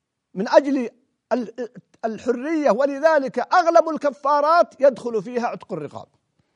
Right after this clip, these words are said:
بل حتى كفارة اليمين يدخل فيها عتق الرقاب. الإسلام يتشوف إلى الحرية لا إلى الرق، لكن إذا وقع الرق لسبب شرعي فإن تجد المبادرات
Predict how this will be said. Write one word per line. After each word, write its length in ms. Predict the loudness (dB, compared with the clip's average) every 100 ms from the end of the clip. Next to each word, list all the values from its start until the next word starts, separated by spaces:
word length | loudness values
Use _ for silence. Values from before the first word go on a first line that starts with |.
| _ _ _
بل 140 | -4 0
حتى 320 | 2 4 2
كفارة 520 | 2 0 4 6 4 2
اليمين 600 | 0 0 0 -4 -6 -10 _
يدخل 440 | 0 0 -2 -6 -4
فيها 180 | -2 -2
عتق 240 | -4 -12
الرقاب. 360 | -12 -12 -14 -20 _ _ _ _ _ _ _ _
الإسلام 600 | -6 -6 -4 -2 -2 -4 -12 _ _ _ _ -8
يتشوف 560 | -6 -2 0 2 2 0
إلى 220 | -4 -4
الحرية 640 | -4 -8 -8 -10 -10 -12 _ _ _ _
لا 260 | 4 4 6
إلى 120 | 6
الرق، 420 | 4 4 -2 _ -20 _ _ _ -2
لكن 260 | 0 0 -4
إذا 160 | 0
وقع 720 | 4 4 4 0 -4 -4 -2 -2
الرق 360 | -2 -6 -4
لسبب 560 | -6 -4 0 2 2 0
شرعي 680 | 0 0 4 4 2 -2 -16 _ _ _ _ _ _ _
فإن 320 | -12 -10 -8
تجد 280 | -6 -6 -6
المبادرات 800 | -6 -6 -6 -4 -4 -4 -4 -6